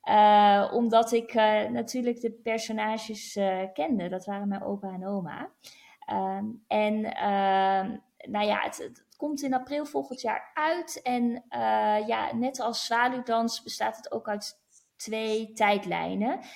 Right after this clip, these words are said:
Eentje in het heden. Echt, eh, ja, tweeduizend tien geloof ik dat ik een beetje aangehouden heb. En, eh, je switcht dan naar het verleden. En, eh, nou, net op het moment dat je denkt,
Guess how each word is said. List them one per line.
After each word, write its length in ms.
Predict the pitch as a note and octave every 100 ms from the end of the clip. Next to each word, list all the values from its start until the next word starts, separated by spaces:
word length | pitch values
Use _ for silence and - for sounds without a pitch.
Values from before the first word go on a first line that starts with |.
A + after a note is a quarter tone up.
| -
Eentje 540 | - G#3+ G#3+ G#3+ G3+ G3+
in 200 | A3 G3+
het 120 | G3
heden. 600 | G3 G#3 B3+ C#4 E4 A4+ - - -
Echt, 280 | - G3 -
eh, 80 | F#3+
ja, 160 | F#3+ F#3 - - - A3 - B3 _
tweeduizend 520 | - G#3 G3+ G3+ G3+
tien 300 | - A3+ A#3
geloof 380 | A3 G#3+ G#3+ G#3
ik 80 | G#3+
dat 100 | G#3
ik 60 |
een 60 | G#3+
beetje 280 | G#3 G3+ -
aangehouden 580 | G3 G#3 G3 G3 G3+ F#3+
heb. 200 | G3+ G#3 - - - _
En, 380 | - G3+ G3+ G#3 -
eh, 480 | G3 G3 F#3+ F#3+ G3
je 100 | A3+
switcht 440 | - C4 C4+ -
dan 300 | A#3+ A3 A3
naar 260 | G#3+ G#3 G3
het 160 | G3+ -
verleden. 800 | G#3+ G3+ G3+ G3+ G3+ G3 G3
En, 360 | - F#3+ F#3+ -
eh, 100 | F3
nou, 380 | F#3 F3+ F#3+ -
net 100 | G3
op 60 | G3+
het 120 | G3+
moment 320 | G3 G3 G3
dat 140 | G3+ G3
je 80 |
denkt, 480 | F#3+ F#3 F#3 - -